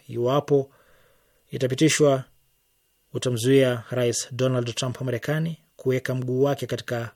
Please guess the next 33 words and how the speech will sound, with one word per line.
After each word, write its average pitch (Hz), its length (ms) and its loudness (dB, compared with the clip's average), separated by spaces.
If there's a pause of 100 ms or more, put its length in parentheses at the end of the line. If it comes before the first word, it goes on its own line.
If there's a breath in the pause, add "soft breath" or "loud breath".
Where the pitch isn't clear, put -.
(100)
Congress 120 600 -6
ya 117 80 -6
nchi 117 180 -4
hiyo. 139 240 4 (960 soft breath)
Kwa 151 100 4
mujibu 156 280 10
wa 143 60 8
kanali 147 280 2
ya 139 60 6
televisheni 135 840 2
ya 123 120 2
Russia 135 260 0
Today, 139 460 4 (120)
matukio 139 480 0
ya 135 120 2
kashfa 165 580 -2
ya 131 120 -2
baada 131 320 0
ya 131 60 2
uchaguzi 127 360 -2
mkuu 135 300 -2
wa 131 80 2
karibuni 143 420 2
nchini 151 200 0
Marekani 160 460 4 (520 soft breath)
yamewapelekea 135 1040 2
wabunge 160 400 4
wa 143 120 4
chama 143 360 -2
cha 135 300 -2
Democratic 135 840 -2
na 135 120 -6
haswa 151 540 0